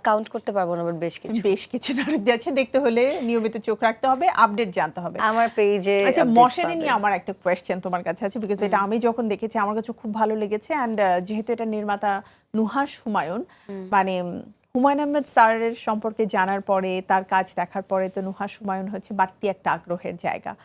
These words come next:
Speaker 1: হুম হুম।
Speaker 2: তোমার ক্ষেত্রেও কি এমন হয়েছে যে, "আচ্ছা, নুহা হুমায়ুনের সাথে কাজ করছি, আহ, হুমায়ুন আহমেদ স্যার বোধহয় এই কাজটাই করতেন"? মানে, বাবার সাথে ছেলের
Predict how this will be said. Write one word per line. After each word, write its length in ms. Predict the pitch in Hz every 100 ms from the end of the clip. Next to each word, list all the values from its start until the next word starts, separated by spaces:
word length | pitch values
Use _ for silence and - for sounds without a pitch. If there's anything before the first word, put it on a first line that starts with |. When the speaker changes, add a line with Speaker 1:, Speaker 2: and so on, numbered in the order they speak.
| _
Speaker 1:
হুম 160 | 202 196
হুম। 180 | 185 190
Speaker 2:
তোমার 200 | 285 320
ক্ষেত্রেও 320 | 330 320 311
কি 80 | 320
এমন 260 | 247 247
হয়েছে 320 | 254 285 277
যে, 100 | 220
"আচ্ছা, 220 | 220 - 226
নুহা 280 | 214 208 226
হুমায়ুনের 320 | 220 220 208
সাথে 200 | 208 214
কাজ 240 | 208 190 -
করছি, 520 | 196 185 - 190 196 - _ _ _
আহ, 340 | 208 190 185 202
হুমায়ুন 280 | 226 247
আহমেদ 180 | 233 233
স্যার 200 | - 208
বোধহয় 280 | 202 202 220
এই 200 | - 208
কাজটাই 360 | 202 202 - 208
করতেন"? 260 | 196 208
মানে, 300 | 208 202 202
বাবার 360 | 185 196 214 262
সাথে 320 | - 277 285
ছেলের 420 | - - 233 247